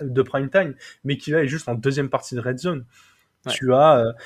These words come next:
Speaker 1: prenons même juste les matchs qui sont dans le red zone, tu vois.
Speaker 2: Ouais.
Speaker 1: Genre ceux qui vont être un peu, euh, un peu étouffés. Je pense qu'en, ouais, en début de saison, le Vikings Dolphins, le Bengals Saints,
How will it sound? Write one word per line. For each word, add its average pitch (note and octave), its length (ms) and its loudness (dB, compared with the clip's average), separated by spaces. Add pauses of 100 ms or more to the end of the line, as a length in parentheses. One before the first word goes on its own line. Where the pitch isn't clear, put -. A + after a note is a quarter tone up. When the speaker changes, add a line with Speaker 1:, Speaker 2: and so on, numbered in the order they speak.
(240)
Speaker 1:
prenons A#3 280 2
même F3+ 220 2
juste D#3 280 -6
les D3 100 -2
matchs D#3+ 440 0
qui C3 100 -10
sont B2+ 200 -6
dans B2 100 0
le B2 80 0
red B2+ 220 0
zone, C#3+ 260 -2
tu - 140 -12
vois. A2+ 280 -4 (680)
Speaker 2:
Ouais. D3+ 100 -14
Speaker 1:
Genre B2+ 160 0
ceux - 160 -2
qui C#3+ 160 -8
vont B2+ 100 0
être B2 140 -2
un C3+ 100 0
peu, C3+ 300 0
euh, A2+ 520 0
un C3 120 -4
peu C3+ 260 -4
étouffés. D3+ 560 -4 (380)
Je - 160 -14
pense G3 240 0
qu'en, A#2 520 -2
ouais, F#3 200 0
en A#2 160 -4
début B2+ 240 -4
de B2+ 40 -14
saison, C#3 320 -2
le B2 120 -2
Vikings C#3 420 -6
Dolphins, C#3 460 0 (120)
le A2+ 120 -4
Bengals C3+ 380 0
Saints, D3+ 580 -6